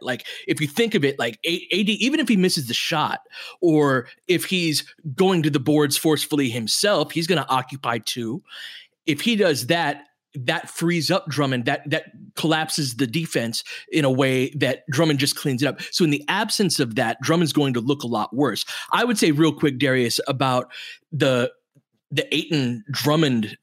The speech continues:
matchup is a lot of times they've been putting Ayton on A D, and with Mark at the five and with LeBron at the four, that's going to pull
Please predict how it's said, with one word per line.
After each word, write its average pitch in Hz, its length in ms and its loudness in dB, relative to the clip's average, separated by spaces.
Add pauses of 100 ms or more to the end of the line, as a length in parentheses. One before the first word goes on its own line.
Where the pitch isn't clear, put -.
matchup 113 500 -2 (200)
is 151 120 2
a 151 40 4
lot 175 160 4
of 214 60 -2
times 175 180 0
they've 139 80 2
been 143 120 4
putting 139 300 0
Ayton 135 340 -2
on 127 360 2
A 120 180 2
D, 123 380 0 (280)
and 135 360 0
with 208 260 2
Mark 160 600 2
at 139 140 -2
the - 80 -8
five 139 440 0
and 135 120 0
with 120 120 -2
LeBron 120 500 0
at 131 140 -2
the 117 60 -8
four, 135 600 0 (500)
that's 151 320 -2
going 190 300 4
to 175 40 2
pull 175 380 2